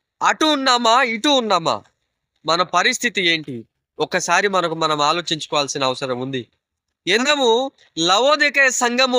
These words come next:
వలె మనం నులివెచ్చగా ఉంటే ఆయన మనకు ఉమ్మివేస్తాడు. మన పరిస్థితి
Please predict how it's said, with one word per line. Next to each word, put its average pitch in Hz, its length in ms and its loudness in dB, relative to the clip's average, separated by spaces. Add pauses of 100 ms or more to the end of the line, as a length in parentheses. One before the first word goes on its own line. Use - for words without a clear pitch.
వలె 214 220 4 (480)
మనం 175 180 2 (120)
నులివెచ్చగా 262 720 2
ఉంటే 196 220 0 (480)
ఆయన 185 220 2 (200)
మనకు 190 360 0 (280)
ఉమ్మివేస్తాడు. 196 1000 0 (1080)
మన 156 280 0 (160)
పరిస్థితి 214 540 0